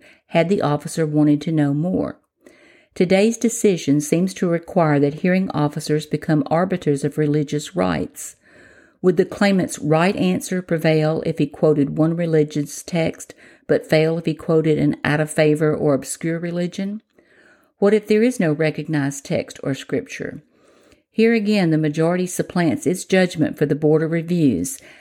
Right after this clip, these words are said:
as it calls for more checklist and more detail than the hearing officer thought necessary to know, this time about a man's religious beliefs instead of his personal and family medical history. A slippery slope indeed.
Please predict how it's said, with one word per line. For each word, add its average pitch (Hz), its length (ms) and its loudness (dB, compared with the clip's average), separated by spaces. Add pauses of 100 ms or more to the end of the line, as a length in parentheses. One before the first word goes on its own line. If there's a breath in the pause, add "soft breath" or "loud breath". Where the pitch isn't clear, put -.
(160 loud breath)
as 165 160 2
it - 120 2
calls 170 340 0
for 165 140 2
more 175 220 2
checklist 160 800 0
and 151 120 4
more 165 220 0
detail 156 720 0 (240 loud breath)
than 165 140 2
the 160 60 6
hearing 180 340 2
officer 156 400 0
thought - 280 0
necessary 147 600 0
to 180 140 -4
know, 180 400 -2 (640 soft breath)
this 220 180 2
time 160 320 2
about 151 280 2
a 156 40 2
man's 160 380 2
religious 165 500 0
beliefs 165 680 -2 (220 soft breath)
instead 151 380 2
of 156 100 -2
his 151 120 -2
personal 160 500 -2
and 147 180 -4
family 143 320 2
medical 156 420 0
history. - 560 -6 (600 soft breath)
A 170 60 -4
slippery 185 600 -2
slope 151 480 0 (120)
indeed. 151 680 2